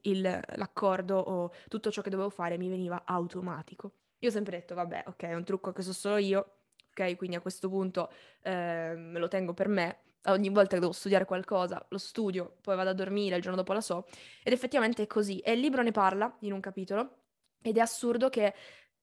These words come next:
eh, dice proprio che il nostro cervello, mentre noi dormiamo, continua a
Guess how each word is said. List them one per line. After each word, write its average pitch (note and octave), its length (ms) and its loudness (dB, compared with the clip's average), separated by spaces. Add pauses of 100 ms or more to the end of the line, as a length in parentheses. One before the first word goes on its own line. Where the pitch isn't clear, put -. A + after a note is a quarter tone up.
eh, G#3 320 8
dice A#3+ 320 2
proprio A3+ 300 4
che A3 100 -2
il G#3 60 0
nostro C#4 280 -2
cervello, G#3+ 540 2
mentre B3+ 420 0
noi A3 200 0
dormiamo, A3 600 0
continua A3 840 0
a G3 360 4